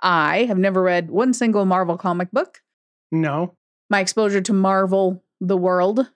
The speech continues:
Speaker 1: the u-, li-, their little universe that they've made is exclusive to movies and television shows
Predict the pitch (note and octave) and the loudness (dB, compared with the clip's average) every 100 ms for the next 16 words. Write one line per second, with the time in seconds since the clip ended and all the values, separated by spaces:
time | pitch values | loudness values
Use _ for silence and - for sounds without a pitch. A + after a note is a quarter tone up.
0 | _ F#3+ F3+ E3+ F3+ F3+ E3+ G3 F3+ G3 | _ -2 0 0 0 -2 0 0 2 0
1 | G#3+ F#3+ F3 F3 - D#3+ F#3 G#3 F3+ E3+ | 0 0 0 -2 -2 -2 -2 0 0 0
2 | F3+ - F3+ E3 - F3 - - - D4+ | -4 -2 -2 -2 -2 -4 -2 -8 -4 -2
3 | C4 B3 G3+ A#3 G#3+ C4+ C4+ C#4 C4 - | 0 -2 0 0 2 0 0 0 -2 -4
4 | A3 A3 A3 - G3+ D#3+ D#3+ F3+ G3+ - | 0 0 -2 -2 -4 -2 -6 -8 -8 -10
5 | - - | -10 -14